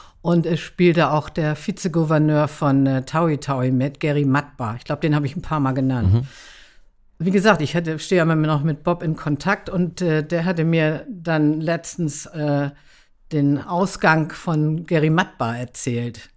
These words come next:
Speaker 1: Nämlich, dass er mir erstens sagte, dass der sich also als einer der größten Kriminellen überhaupt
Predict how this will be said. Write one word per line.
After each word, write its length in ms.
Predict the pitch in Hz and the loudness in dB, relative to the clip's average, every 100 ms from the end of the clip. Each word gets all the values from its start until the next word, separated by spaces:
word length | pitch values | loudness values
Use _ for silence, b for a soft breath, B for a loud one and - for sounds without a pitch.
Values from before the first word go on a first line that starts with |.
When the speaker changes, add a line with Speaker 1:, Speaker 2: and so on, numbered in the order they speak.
| - | -4
Speaker 1:
Nämlich, 460 | 160 165 170 170 | 0 2 2 0
dass 160 | 185 165 | 0 2
er 60 | 170 | 2
mir 140 | 175 | 2
erstens 280 | 170 180 147 | 0 -2 -4
sagte, 260 | 160 - | -4 -2
dass 200 | 143 143 | 0 -2
der 160 | 156 147 | 0 -2
sich 180 | 143 156 | -2 -4
also 200 | 151 151 | -4 -4
als 200 | 151 - | -6 -4
einer 220 | 160 147 | -2 0
der 100 | 139 | -2
größten 480 | 135 156 - - 147 | -2 -4 -2 -4 -6
Kriminellen 640 | - 170 151 147 147 139 | -4 2 4 6 4 2
überhaupt 560 | 160 156 135 131 127 | 0 -2 0 -2 -4